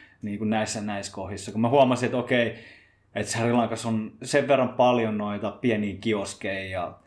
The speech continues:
guesthouseja, että mä ajattelin jo ennen kuin mä lähdin sinne, että okei, eiköhän se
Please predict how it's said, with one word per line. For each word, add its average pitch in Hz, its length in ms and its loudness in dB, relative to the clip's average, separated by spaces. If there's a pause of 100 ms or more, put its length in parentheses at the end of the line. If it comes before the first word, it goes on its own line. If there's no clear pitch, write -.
(960)
guesthouseja, 107 720 -2
että 95 140 -8
mä 101 180 -4
ajattelin 98 600 -8 (340)
jo 139 160 2
ennen 139 220 2
kuin 127 100 2
mä 123 140 4
lähdin 113 280 0
sinne, 95 380 -10 (520)
että 107 220 -6
okei, 113 360 0
eiköhän 131 420 0
se 120 320 0